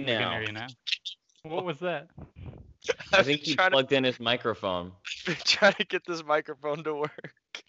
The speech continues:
Speaker 2: Yeah, just for everybody watching Col-, and listening, Colin's been using a fake microphone. He's just been holding it up to his face, and he
Speaker 3: If
Speaker 2: plugged
Speaker 3: Joe
Speaker 2: it in.
Speaker 3: gets
Speaker 1: Now,
Speaker 3: a microphone, then I get a microphone.
Speaker 1: now the
Speaker 2: Look,
Speaker 1: illusion
Speaker 2: I
Speaker 1: is
Speaker 2: got a,
Speaker 1: ruined.
Speaker 2: I got
Speaker 1: For all
Speaker 2: this
Speaker 1: they
Speaker 2: nice
Speaker 1: knew,
Speaker 2: little
Speaker 1: it was
Speaker 2: one.
Speaker 1: working before then.
Speaker 3: Yeah, Joe.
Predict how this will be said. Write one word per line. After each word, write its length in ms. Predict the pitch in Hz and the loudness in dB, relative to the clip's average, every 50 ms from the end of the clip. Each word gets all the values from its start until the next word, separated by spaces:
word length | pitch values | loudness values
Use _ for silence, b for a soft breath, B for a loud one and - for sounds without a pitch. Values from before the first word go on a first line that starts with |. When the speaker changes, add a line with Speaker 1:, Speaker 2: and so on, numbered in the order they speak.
| b b b b | b b b b
Speaker 2:
Yeah, 160 | - 156 151 131 | 4 6 6 6
just 220 | 120 143 143 - | 6 2 -4 -2
for 100 | - 185 | 0 0
everybody 300 | 180 175 165 156 143 131 | 2 2 2 2 2 0
watching 640 | 113 104 101 113 117 120 131 123 - - 101 95 92 | -2 -4 -4 -4 -2 -2 -4 -4 -6 -6 -6 -8 -8
Col-, 340 | - - - 123 117 120 - - | -10 -10 -6 -4 -4 -4 -2 0
and 260 | 120 117 117 110 107 | 0 2 2 2 0
listening, 420 | 107 113 107 - - 98 95 98 98 | 0 -2 -2 -2 -4 -4 -4 -4 -4
Colin's 340 | - 131 131 151 156 135 117 | -2 2 2 4 4 2 2
been 180 | - 113 110 | 0 0 0
using 360 | 110 113 110 104 110 107 104 87 | 2 0 0 0 0 0 2 2
a 160 | 98 95 92 | 2 2 2
fake 420 | - - - - 117 117 113 113 | 0 -6 0 4 4 4 4 2
microphone. 460 | 113 110 113 110 110 101 - 98 95 101 | -2 -2 -2 -2 -2 -4 -4 -4 -2 -2
He's 100 | 98 98 | -4 -6
just 160 | 104 95 - | -6 -6 -6
been 100 | 113 104 | -6 -6
holding 360 | 98 110 110 110 104 104 104 | 2 4 4 4 4 2 2
it 20 | |
up 140 | 104 98 - | 0 0 0
to 80 | - 104 | -2 -6
his 100 | 90 - | -6 -6
face, 440 | - - 107 101 92 85 - - - | 0 2 4 4 4 2 -2 -6 -8
and 100 | 107 101 | -6 -4
he 40 | |
Speaker 3:
If 60 | - - | -4 0
Speaker 2:
plugged 200 | 127 131 131 123 | 2 2 2 4
Speaker 3:
Joe 160 | 202 214 233 - | 6 8 8 8
Speaker 2:
it 60 | 101 | 8
in. 60 | 185 | 6
Speaker 3:
gets 160 | - 233 156 156 | 4 4 4 4
Speaker 1:
Now, 60 | 202 | 2
Speaker 3:
a 40 | - - | 2 4
microphone, 640 | 185 185 185 - - 180 175 - 175 175 170 165 160 | 4 6 6 4 2 -6 -6 -2 0 0 0 0 0
then 120 | 165 165 | -2 -2
I 140 | 175 185 185 | 0 -2 0
get 160 | 170 175 170 | 0 0 -2
a 80 | 165 151 | -2 -2
microphone. 500 | 143 143 139 139 - - _ 131 131 143 | -4 -4 -6 -6 -8 -12 _ -12 0 4
Speaker 1:
now 160 | 143 156 165 | 6 6 6
the 160 | 147 156 143 135 | 6 6 6 6
Speaker 2:
Look, 80 | 135 | 6
Speaker 1:
illusion 260 | 143 147 139 131 135 127 | 6 4 4 2 2 2
Speaker 2:
I 80 | 143 | 2
Speaker 1:
is 60 | 147 | 4
Speaker 2:
got 160 | 156 165 165 165 | 4 4 6 6
a, 60 | 160 | 6
Speaker 1:
ruined. 300 | 156 - 107 104 104 - _ _ | 4 4 2 -2 -4 -8 _ _
Speaker 2:
I 100 | - 135 | -4 2
got 60 | 135 | 4
Speaker 1:
For 80 | 135 135 | 6 8
all 100 | 139 143 | 8 6
Speaker 2:
this 100 | 147 135 | 6 6
Speaker 1:
they 160 | 151 147 143 131 | 4 4 4 4
Speaker 2:
nice 100 | 127 117 | 4 0
Speaker 1:
knew, 60 | 120 117 | 0 0
Speaker 2:
little 160 | 113 117 120 | 0 0 0
Speaker 1:
it 60 | 120 | 0
was 140 | 123 123 120 | 0 0 0
Speaker 2:
one. 80 | - | 0
Speaker 1:
working 300 | 127 135 131 - 123 110 101 | 0 0 0 0 0 -2 -2
before 340 | 104 90 - 120 110 107 110 | -4 -6 -4 -4 -6 -4 -4
then. 260 | 120 127 147 160 151 - - _ _ _ _ _ | -6 -6 -8 -10 -12 -16 -20 _ _ _ _ _
Speaker 3:
Yeah, 440 | 131 143 160 165 160 156 151 135 | -4 -2 2 2 2 2 0 -2
Joe. 640 | 127 - - 143 135 131 127 127 127 127 131 135 139 | -4 -8 -8 -6 -4 -2 -2 -2 -4 -4 -6 -8 -14